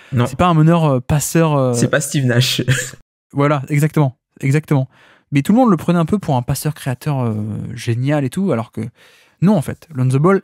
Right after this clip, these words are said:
Speaker 2: était un joueur de milieu de chaîne. C'est
Speaker 1: Ouais,
Speaker 2: pas tant
Speaker 1: c'est
Speaker 2: que
Speaker 1: pas un
Speaker 2: ça
Speaker 1: joueur
Speaker 2: un
Speaker 1: de pick and
Speaker 2: créateur
Speaker 1: roll.
Speaker 2: de début de chaîne, exactement. C'est pas un joueur de pick and roll. Et du coup, euh, voilà, du coup, c'est, pour moi, c'est un peu le,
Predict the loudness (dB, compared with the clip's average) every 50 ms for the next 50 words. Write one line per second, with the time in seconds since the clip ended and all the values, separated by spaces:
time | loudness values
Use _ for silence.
0 | -4 -8 -4 -2 0 0 0 0 0 0 2 2 4 4 4 4 4 4 4 4
1 | 4 2 0 -2 -6 -6 -6 -10 _ _ _ -12 -8 -6 -2 -2 -2 -2 -2 -4
2 | -2 0 0 2 4 2 2 2 0 -2 0 -2 0 0 2 2 0 2 0 -2
3 | 0 0 0 2 0 0 -4 -4 -4 -4 -4 -2 -2 -2 -4 -4 -4 -4 -6 -6
4 | -8 _ _ _ _ _ -2 0 0 2 2 0 -2 -4 -8 -8 -8 -8 -8 -8
5 | -10 -14 _ _ _ _ _ _ _ _ _ -12 -8 -8 -8 -6 -8 -10 -10 -4
6 | -2 0 2 2 2 2 0 -4 -8 _ _ _ _ _ -20 _ _ _ _ _
7 | -6 -4 -4 -4 -6 -6 -4 -2 -2 -2 -2 -4 -6 -4 -2 0 2 2 0 0
8 | -2 -4 -4 -2 -2 0 0 0 0 -2